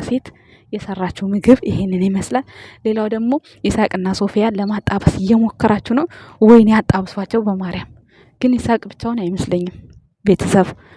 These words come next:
አይደል እንዴ? እና ብቻ ደስ የሚል ቆይታ ነበረ። ብቻ በየቤቱ ያለ የፈጡር ጊዜ በጣም አሪፍ ጊዜ ነበረ። ውድ ቤተሰቦቻችን ለሁላችንም ሀገራችንን ሰላም ያደርግልን፣ ቤተሰቦቻችንም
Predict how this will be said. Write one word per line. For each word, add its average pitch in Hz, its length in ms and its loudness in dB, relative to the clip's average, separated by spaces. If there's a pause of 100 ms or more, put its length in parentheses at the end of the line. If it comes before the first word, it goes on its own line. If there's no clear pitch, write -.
(140)
አይደል 247 220 2
እንዴ? 190 160 -4 (460)
እና 233 200 2
ብቻ - 240 0
ደስ 277 260 2
የሚል 480 220 0
ቆይታ 214 340 2
ነበረ። 196 340 -6
ብቻ - 160 -10 (100)
በየቤቱ 202 600 0 (460)
ያለ 196 300 -4 (400)
የፈጡር 202 680 0 (300)
ጊዜ 196 200 -6 (120)
በጣም 277 540 0
አሪፍ 214 260 0
ጊዜ 156 180 -4 (100)
ነበረ። 180 360 0
ውድ 190 220 2
ቤተሰቦቻችን 247 800 6 (320)
ለሁላችንም 202 680 0
ሀገራችንን 190 640 -4
ሰላም 247 340 4
ያደርግልን፣ 247 600 4 (340)
ቤተሰቦቻችንም 190 840 -4